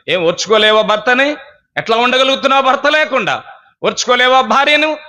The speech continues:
ఎట్లా ఉండగలుగుతున్నావు భార్య లేకుండా? ఓర్చుకోలేవా బిడ్డలని? వాళ్ళని తోలివేసి కర్కశమైన ఒక తల్లిగా, తండ్రిగా ఎట్లా బతకగలుగుతున్నావు? దేవుడు అలా తోలివేస్తే భూమి మీద ఒక్క నరుడు ఒక పూట కూడా బతకలేడు.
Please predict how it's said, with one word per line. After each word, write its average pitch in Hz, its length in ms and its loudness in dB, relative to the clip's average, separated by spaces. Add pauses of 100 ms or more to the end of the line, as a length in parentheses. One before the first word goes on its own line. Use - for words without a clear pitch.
(220)
ఎట్లా 254 300 0
ఉండగలుగుతున్నావు 285 720 0
భార్య 240 300 0
లేకుండా? 196 540 -2 (320)
ఓర్చుకోలేవా 285 640 2
బిడ్డలని? 277 600 0 (320)
వాళ్ళని 269 420 0 (180)
తోలివేసి 240 920 0 (360)
కర్కశమైన 294 640 0
ఒక 262 140 2
తల్లిగా, 247 480 -2
తండ్రిగా 214 480 -2
ఎట్లా 147 340 -2
బతకగలుగుతున్నావు? 294 960 0 (540)
దేవుడు 262 420 0
అలా 269 180 2
తోలివేస్తే 285 680 0
భూమి 254 280 -2
మీద 277 180 2
ఒక్క 254 180 -4
నరుడు 262 400 0
ఒక 262 340 -2
పూట 302 160 4
కూడా 285 180 2
బతకలేడు. 202 560 -2